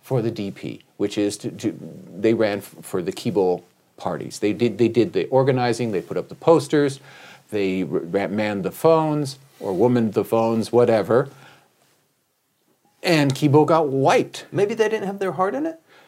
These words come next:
Speaker 1: It's possible they didn't have their heart in it. There was a sense that many re-, unions were actually breaking off from, from Rengo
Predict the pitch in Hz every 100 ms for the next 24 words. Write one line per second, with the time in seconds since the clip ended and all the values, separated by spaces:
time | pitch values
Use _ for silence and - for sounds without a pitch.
0 | _ - 131 - 151 185 214 202 180 170
1 | 156 156 147 127 135 143 147 156 - 120
2 | 113 104 - 160 160 - 113 110 123 143
3 | 120 123 127 131 147 131 110 98 110 -
4 | 110 107 110 120 110 123 131 127 110 -
5 | - 107 104 107 107 110